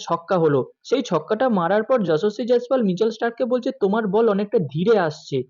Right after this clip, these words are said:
একটু জোরে বল করো, এই ধীরে বল খেলে মজা পাচ্ছি না।" মানে বোঝো, একটা বাচ্চা ছেলে, যশস্বী জয়সওয়ালের বয়স তো খুব একটা বেশি হয়নি, সে তো ক্রিকেটার হিসাবে যথেষ্ট ইয়াং, সেই প্লেয়ার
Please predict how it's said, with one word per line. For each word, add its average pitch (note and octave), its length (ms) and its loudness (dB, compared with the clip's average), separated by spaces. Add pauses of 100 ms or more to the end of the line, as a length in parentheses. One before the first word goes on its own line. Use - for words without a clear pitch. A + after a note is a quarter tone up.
একটু E3+ 220 -2
জোরে F3+ 300 4
বল F#3 220 2
করো, D3 240 2 (140)
এই G3+ 140 2
ধীরে E3 280 2
বল G3+ 220 2
খেলে G#3 220 0
মজা D3+ 280 0
পাচ্ছি D#3 320 -4
না।" C3 100 -6 (180)
মানে G#3 200 0
বোঝো, E3 380 2 (420)
একটা D#3+ 240 0
বাচ্চা E3+ 340 0
ছেলে, D#3 280 0 (340)
যশস্বী F#3 380 0
জয়সওয়ালের A3 460 4
বয়স F3 320 2
তো - 100 0
খুব G#3+ 220 -2
একটা A3+ 200 2
বেশি A#3 220 0
হয়নি, F#3 400 0 (220)
সে - 160 -2
তো F#3 100 2
ক্রিকেটার G#3 480 2
হিসাবে A#3 220 2
যথেষ্ট G#3+ 360 2 (100)
ইয়াং, D#3 260 0 (140)
সেই A#3 280 0
প্লেয়ার G#3+ 340 2